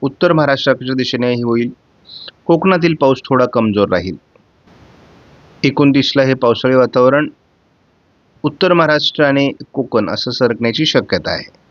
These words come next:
ज्या भागात जुलैमध्ये पाऊस पडलाय, मात्र इतरत्र पाऊस पडलेला नाही किंवा कमी पडलेला आहे, पाण्याचे पाऊस झालेले नाहीत, त्या ठिकाणी मोठ्या प्रमाणात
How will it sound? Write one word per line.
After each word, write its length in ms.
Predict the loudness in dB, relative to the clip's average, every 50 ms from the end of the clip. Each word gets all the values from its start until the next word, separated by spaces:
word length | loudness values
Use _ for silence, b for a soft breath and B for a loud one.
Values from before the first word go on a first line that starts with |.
| _ _ _ -20 -20 -20 -20 -20 -20 -20 -20 -20 -20 -20 -20 -12 -6 -4 -2
ज्या 200 | 0 0 0 2
भागात 600 | 2 0 0 2 2 0 0 -2 -6 _ -20 -20 -20 _ _ _ _ _ _ _ _ _ _ _ _ _ _ _ _ _ _ _ _ -8 -2
जुलैमध्ये 480 | 0 2 4 4 4 4 4 2 2 2
पाऊस 320 | 2 2 2 2 2 0
पडलाय, 420 | -2 -2 -2 0 0 -2 -2 -4 -8 -12 _ _ _ _ _ _ _ _ _ _ _ _ _ -8
मात्र 460 | -4 -2 -2 0 0 2 4 4 4 4 0 _ _ _ _ _ _ _ _ _ _ _ _ _
इतरत्र 420 | -4 -2 0 0 0 0 2 0 0
पाऊस 300 | 2 2 2 2 0 0
पडलेला 440 | 0 0 2 2 2 2 2 2 2
नाही 180 | 0 -2 -4
किंवा 200 | -4 -2 -2 -2 0 0
कमी 200 | 0 0 0 0
पडलेला 460 | 2 0 0 0 0 0 0 0 0
आहे, 160 | -2 -4 -6 -6
पाण्याचे 420 | -4 -4 -2 0 -2 -2 -2 -2
पाऊस 340 | -2 0 0 0 0 0 0
झालेले 320 | 0 2 2 2 2 2
नाहीत, 200 | 0 -2 -4 -4 -8 _ _ _ -20 B B B B _ _ _ _ _ 0
त्या 120 | 0 0
ठिकाणी 420 | 0 0 -2 0 0 2 2 2
मोठ्या 320 | 2 2 0 0 0 -2 -2
प्रमाणात 460 | 0 0 0 0 0 0 0 0 -2